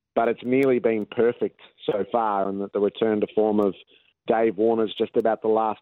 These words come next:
piece of that. But for, for the litany of what you stepped through, I, I think this is a brilliant Australian cricket team. It, it has the chance to become a great team over the,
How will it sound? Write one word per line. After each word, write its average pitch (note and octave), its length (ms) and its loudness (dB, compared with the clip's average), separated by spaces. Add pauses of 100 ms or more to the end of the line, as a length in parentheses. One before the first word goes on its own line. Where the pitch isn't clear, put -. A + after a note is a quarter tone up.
(100)
piece A2 240 -8
of G#2 120 -4
that. G#2 320 -2
But A2+ 200 -2 (120)
for, A#2+ 260 2
for B2+ 80 -4
the A#2 120 0
litany B2+ 420 0
of A2 100 0
what A#2 260 0
you B2+ 360 0 (600)
stepped - 280 -2 (100)
through, D3 340 2
I, A#2+ 320 -6
I D3+ 40 -12
think F#3+ 220 -10 (220)
this D3 140 -18
is F#3+ 160 -6
a F3+ 40 0
brilliant D#3 460 -2
Australian A#2+ 400 -2
cricket G2+ 300 -2
team. G#2+ 220 0
It, A2 160 0
it A#2+ 100 0
has A#2+ 380 -2
the A#2 120 -6
chance A#2+ 380 0 (180)
to - 60 0
become C3+ 640 -2 (340)
a G#2+ 80 -2
great C#3 360 -2 (260)
team G#3+ 360 0
over A#2+ 280 2
the, A2+ 260 2